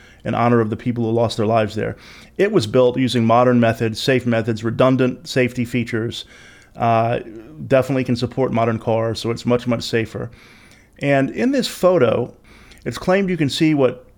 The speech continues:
really does, to me, look like a humanoid with wings on top of the bridge. I'm gonna show the photo here. And for the listeners, it's a bridge with two high points. Think of, like, a suspension bridge, kind of.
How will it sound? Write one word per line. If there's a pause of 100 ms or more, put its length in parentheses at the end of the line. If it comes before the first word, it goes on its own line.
really
does,
to
me,
look
like
a
humanoid
with
wings
on
top
of
the
bridge.
I'm
gonna
show
the
photo
here. (920)
And
for
the
listeners,
it's
a
bridge
with
two
high
points.
Think
of,
like,
a
suspension
bridge,
kind
of.